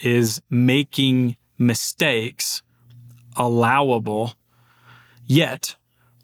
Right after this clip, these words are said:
we don't want to jeopardize in a significant way what we're doing. So there's some risk there. And I think that's one of the things that people have the hardest time reconciling, is this dichotomy, which is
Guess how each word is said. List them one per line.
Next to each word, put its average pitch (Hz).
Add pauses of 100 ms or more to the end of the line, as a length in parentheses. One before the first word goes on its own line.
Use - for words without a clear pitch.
(280)
we 131
don't 143
want 131
to 120
jeopardize 113 (120)
in 123
a 120
significant 117
way 117 (260)
what 127
we're 107
doing. 113
So 120
there's 131
some 113
risk 131
there. 110
And 127
I 156
think 214
that's 190
one 147
of 143
the 131
things 127
that 117 (460)
people 139
have 120
the 113
hardest 139
time 120
reconciling, 113
is 107
this 110
dichotomy, 104 (460)
which 123
is 120